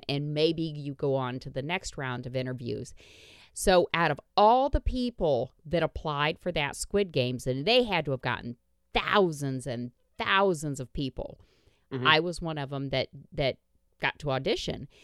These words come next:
Speaker 1: and, uh, they didn't pick me. And part of me thinks it was my weight. Yeah. Because they,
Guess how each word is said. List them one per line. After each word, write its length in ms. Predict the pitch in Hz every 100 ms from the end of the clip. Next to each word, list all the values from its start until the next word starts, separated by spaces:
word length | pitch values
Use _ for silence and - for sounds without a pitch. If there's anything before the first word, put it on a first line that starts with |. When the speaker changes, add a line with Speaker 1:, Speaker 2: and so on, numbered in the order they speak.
| _ _ -
Speaker 1:
and, 360 | 165 160 160 156
uh, 120 | 151
they 140 | 165
didn't 220 | 185 185
pick 200 | 208 247
me. 220 | 185 139 - -
And 220 | 151 139
part 220 | 170 185
of 40 |
me 120 | 190 180
thinks 240 | 175 -
it 80 | 156
was 160 | 156
my 100 | 156
weight. 320 | 147 180 165 - _ _ _ _ _ _ _ _ _ -
Yeah. 220 | 156 143 - _ _ _ - -
Because 400 | 208 208 180 -
they, 380 | 196 175 151